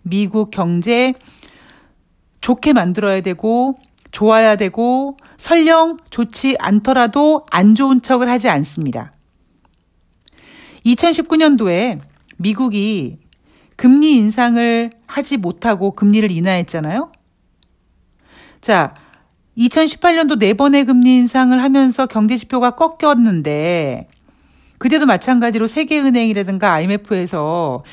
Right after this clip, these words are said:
연준이 그렇게 이십오 비피씩 네 번 금리 인상을 일 년 동안 하면 너무 심한 거 아니냐? 뭐 이렇게 얘기했을 때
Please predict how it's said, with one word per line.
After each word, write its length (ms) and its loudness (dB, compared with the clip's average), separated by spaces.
연준이 460 2
그렇게 340 -2
이십오 440 -4
비피씩 540 -4
네 140 -4
번 260 -2
금리 340 -2
인상을 360 -4
일 180 -4
년 180 -2
동안 240 -4
하면 680 0
너무 300 2
심한 340 2
거 80 2
아니냐? 680 2
뭐 100 0
이렇게 340 0
얘기했을 460 -4
때 720 -4